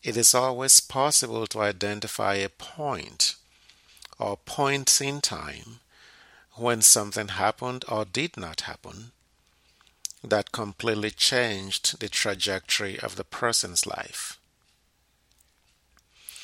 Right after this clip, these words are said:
A time when a decision was made that moved the life of a person in a direction that turned out to define the person's life for good or bad, right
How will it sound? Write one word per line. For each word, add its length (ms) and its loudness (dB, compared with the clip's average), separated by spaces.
A 140 0
time 440 8
when 160 0
a 80 2
decision 580 2
was 320 2
made 520 -6
that 220 -2
moved 300 -6
the 60 0
life 400 4
of 140 -10
a 80 -8
person 640 0
in 160 -8
a 100 -4
direction 760 -2
that 220 -2
turned 380 0
out 240 6
to 120 -4
define 500 -2
the 80 -4
person's 540 -2
life 360 4
for 220 -4
good 300 -8
or 180 2
bad, 420 -4
right 460 2